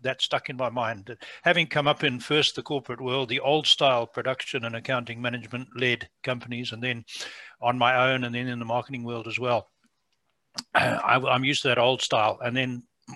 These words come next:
when we spoke and your philosophy shone through, I thought,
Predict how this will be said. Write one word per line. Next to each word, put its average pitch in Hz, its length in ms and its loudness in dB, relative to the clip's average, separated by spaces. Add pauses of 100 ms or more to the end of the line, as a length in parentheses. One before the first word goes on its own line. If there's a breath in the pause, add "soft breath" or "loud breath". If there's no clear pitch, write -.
when 123 180 -2
we 143 140 2
spoke 123 360 4
and 117 120 -4
your 123 160 -2
philosophy 117 580 -2 (260 loud breath)
shone 127 300 4
through, 131 340 4
I 110 80 6
thought, 120 260 -2